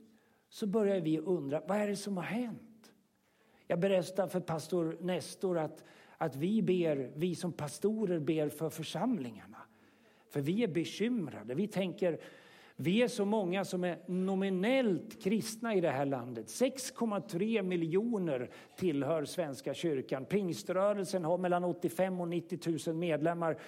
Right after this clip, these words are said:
Men till kyrkan går bara tio procent av det svenska folket. Alltså, vi har tappat kontakten med det som bär upp vår tro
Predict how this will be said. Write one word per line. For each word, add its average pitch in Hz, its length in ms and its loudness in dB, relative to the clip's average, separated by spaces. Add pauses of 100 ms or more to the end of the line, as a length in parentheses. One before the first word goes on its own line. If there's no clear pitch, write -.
(580)
Men 185 380 0 (180)
till 175 240 0
kyrkan 208 800 0
går 180 240 6
bara 165 340 2
tio 170 520 -2
procent 165 760 -4 (100)
av 139 140 -2
det 139 60 -6
svenska 139 520 -6
folket. - 600 -10 (1040)
Alltså, 196 220 -2
vi 185 120 2
har 143 100 -2
tappat - 720 -8
kontakten - 840 -14 (1800)
med 151 140 -2
det 151 80 0
som 156 200 -6
bär 156 180 2
upp - 540 -6 (400)
vår 143 140 0
tro 135 440 -4